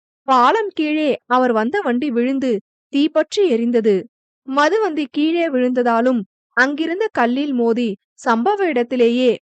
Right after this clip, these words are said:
அவர் உயிர் பிரிந்துள்ளது என்று வெளிவந்திருந்தது. தமிழ்நாட்டில் வெளிவந்த அனைத்து பத்திரிகையிலும் அதையே வார்த்தைகள் மாறி மாறி செய்தியாய் வெளிவந்திருந்தது.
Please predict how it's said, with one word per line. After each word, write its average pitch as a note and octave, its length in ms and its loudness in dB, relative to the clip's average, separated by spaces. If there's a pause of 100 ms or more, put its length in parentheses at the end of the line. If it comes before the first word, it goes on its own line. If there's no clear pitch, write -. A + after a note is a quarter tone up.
(140)
அவர் B3 240 4
உயிர் B3 340 0
பிரிந்துள்ளது A#3 640 2 (580)
என்று C#4 300 -2
வெளிவந்திருந்தது. A#3 920 0 (540)
தமிழ்நாட்டில் E4 680 0
வெளிவந்த B3 440 0
அனைத்து A3 400 -4
பத்திரிகையிலும் A#3+ 840 -2 (340)
அதையே C4+ 420 0
வார்த்தைகள் D4+ 580 -2
மாறி B3+ 340 -2
மாறி A#3+ 340 -2 (400)
செய்தியாய் A#3+ 580 0
வெளிவந்திருந்தது. A3 800 0